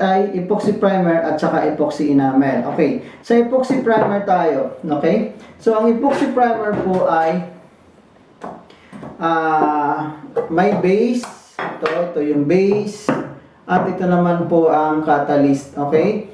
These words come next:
So, ang mixing ratio niyan ay three is to one. So, three part. Ito ay three part po yan. Okay, one, two, three. So, three port lang po ito, no? Ito, three port lang. Kasi pag hi-, inalo mo tong catalyst, ito po ang pupuno dyan.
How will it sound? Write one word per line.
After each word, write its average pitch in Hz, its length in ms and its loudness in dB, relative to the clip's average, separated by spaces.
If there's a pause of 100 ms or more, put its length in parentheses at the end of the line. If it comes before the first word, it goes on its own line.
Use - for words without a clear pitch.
(180)
So, - 240 2
ang 196 160 2
mixing 254 400 2
ratio 240 400 2
niyan 202 260 0
ay 170 300 -2
three 208 480 2
is 175 160 -4
to 185 240 4
one. 160 160 0
So, 151 320 -2
three 233 400 2
part. 175 560 -2
Ito 185 400 0
ay 180 400 0 (480)
three 233 320 4
part 214 320 0
po 220 240 -2
yan. 170 640 0
Okay, 180 240 2
one, 170 480 0
two, 226 240 4
three. 185 320 0
So, 175 240 0
three 233 240 2
port 233 240 2
lang 226 240 -2
po 220 100 4
ito, 208 220 2
no? 180 500 0 (400)
Ito, 170 220 2
three 160 240 -2
port 160 260 2
lang. 143 220 0
Kasi 180 260 2
pag 175 320 -2 (140)
hi-, - 240 -2 (240)
inalo 233 400 2
mo 233 160 0
tong 226 160 0
catalyst, 185 680 -2
ito 180 300 2
po 185 160 4
ang 175 160 2
pupuno 156 500 2
dyan. 135 240 2